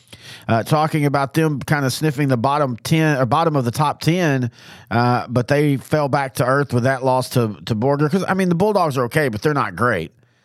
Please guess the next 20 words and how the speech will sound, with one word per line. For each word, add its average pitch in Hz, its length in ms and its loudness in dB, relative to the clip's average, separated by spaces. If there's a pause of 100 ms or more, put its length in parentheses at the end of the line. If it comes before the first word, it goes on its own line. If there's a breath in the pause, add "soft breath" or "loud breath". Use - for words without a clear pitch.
(220 soft breath)
They 113 80 2
do 139 80 2
have 135 120 0
one 107 80 2
of 98 60 2
the 95 60 2
best 98 220 0
helmets 90 420 -2
in 90 80 -2
the, 85 280 -2
in 95 180 -2
the, 87 260 -2
uh, 85 160 -2
not 110 160 0
only 98 160 0
the 85 340 -2
region, 90 380 -2
but 80 120 -4
the - 60 -10
state. 82 440 -2